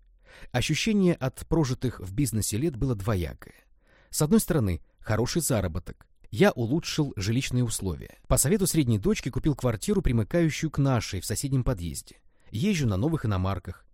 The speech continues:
Есть средства для будущей учебы старшей дочери в Америке. Вроде все хорошо. А вот внутри растет чувство брезгливости за тот образ жизни – на который я променял свою хирургическую деятельность со всеми ее тяготами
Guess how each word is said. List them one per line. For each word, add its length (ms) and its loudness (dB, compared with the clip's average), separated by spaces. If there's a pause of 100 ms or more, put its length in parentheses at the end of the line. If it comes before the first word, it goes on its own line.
(180)
Есть 440 -2
средства 400 -4
для 160 -4
будущей 360 -2
учебы 340 -4
старшей 400 -4
дочери 280 -4
в 80 -2
Америке. 480 -4 (460)
Вроде 320 -2
все 160 0
хорошо. 440 -4 (260)
А 140 4
вот 200 4
внутри 420 2
растет 420 0
чувство 420 -2
брезгливости 720 0
за 120 -2
тот 220 -4
образ 280 -4
жизни – 500 -6 (260)
на 160 0
который 320 0
я 80 2
променял 480 0
свою 280 0
хирургическую 720 -4
деятельность 680 -2
со 200 -4
всеми 300 -2
ее 200 0
тяготами 680 0